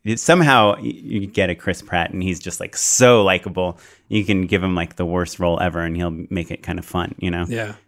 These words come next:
Speaker 1: 'Cause he's, like, a superstar. But other, like, kind of decent actors, if they're, there's nothing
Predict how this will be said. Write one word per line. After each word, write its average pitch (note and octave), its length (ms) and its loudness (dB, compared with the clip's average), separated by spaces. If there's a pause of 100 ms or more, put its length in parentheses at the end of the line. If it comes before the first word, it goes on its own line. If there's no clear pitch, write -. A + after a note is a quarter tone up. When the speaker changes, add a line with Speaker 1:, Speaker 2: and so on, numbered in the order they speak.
(140)
Speaker 1:
'Cause F2 100 -6
he's, F2 160 -4
like, F2 160 -4
a F2+ 60 -6
superstar. F#2 580 -2
But - 160 -2
other, A#2 240 6
like, F#2+ 160 2
kind G2 140 0
of F2 160 -4
decent G2 320 -4
actors, E2+ 360 -6
if F2 200 -10
they're, F2+ 340 -2 (640)
there's F#2+ 200 -4
nothing G2+ 680 2